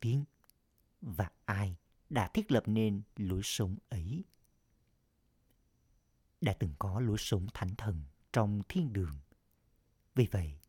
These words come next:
chắc chắn người cha đã thiết lập nên lối sống ấy. Người cha giải thoát con khỏi thế giới cũ. Bởi vì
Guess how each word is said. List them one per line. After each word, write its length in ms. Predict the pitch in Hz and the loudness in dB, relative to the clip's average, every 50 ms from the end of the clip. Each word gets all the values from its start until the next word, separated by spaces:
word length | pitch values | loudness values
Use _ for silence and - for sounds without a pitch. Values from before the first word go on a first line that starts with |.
| _ _ _ _ _ _ _ _ _ _ | _ _ _ _ _ _ _ _ _ _
chắc 180 | - 156 151 - | -2 -2 -2 0
chắn 200 | - 117 135 151 | -2 -2 0 0
người 120 | 117 87 | 0 0
cha 420 | - - - 110 95 90 87 90 - _ _ _ _ - | -2 -2 -2 -2 -2 -2 -2 -6 -10 _ _ _ _ -2
đã 160 | 147 113 107 - | 0 0 2 2
thiết 200 | - 202 - - | 0 -2 2 4
lập 140 | 120 98 - | 4 4 4
nên 380 | 107 101 104 104 101 98 92 92 - | 2 2 2 2 2 0 -2 -4 -4
lối 240 | - 110 95 92 90 90 | -2 0 0 0 0 -2
sống 320 | - - - 101 92 98 - - | -2 -2 0 0 0 0 -2 -4
ấy. 320 | - 123 85 80 107 147 160 - _ _ _ _ - _ _ _ _ _ _ _ _ _ _ _ _ _ _ _ _ _ _ _ _ _ _ _ _ _ _ _ _ _ - | -6 -6 -4 -2 -2 -4 -4 -6 _ _ _ _ -20 _ _ _ _ _ _ _ _ _ _ _ _ _ _ _ _ _ _ _ _ _ _ _ _ _ _ _ _ _ 2
Người 180 | - 185 165 135 | 6 8 8 8
cha 200 | - 170 160 156 | 8 6 6 6
giải 200 | 135 120 107 101 - | 6 6 4 8 8
thoát 160 | - - 92 - | 8 6 6 2
con 300 | - 143 143 131 127 123 | 2 2 4 4 4 2
khỏi 480 | - - - 117 95 85 78 78 87 113 - _ _ - | 0 0 2 2 2 2 0 -4 -8 -10 -12 _ _ 2
thế 160 | - 123 113 113 | 4 4 4 6
giới 180 | 127 113 113 - _ | 4 2 2 0 _
cũ. 440 | - 120 101 78 73 78 90 104 143 - - _ _ _ _ _ _ _ _ _ _ _ _ _ - - - - _ _ _ _ _ _ _ _ _ _ _ _ _ _ _ _ _ _ _ _ _ _ _ _ - | -2 0 0 0 0 -4 -6 -6 -6 -8 -12 _ _ _ _ _ _ _ _ _ _ _ _ _ -20 -20 -20 -20 _ _ _ _ _ _ _ _ _ _ _ _ _ _ _ _ _ _ _ _ _ _ _ _ 0
Bởi 180 | 151 98 82 - | 0 0 0 0
vì 200 | - 101 85 73 | -2 -4 -4 -4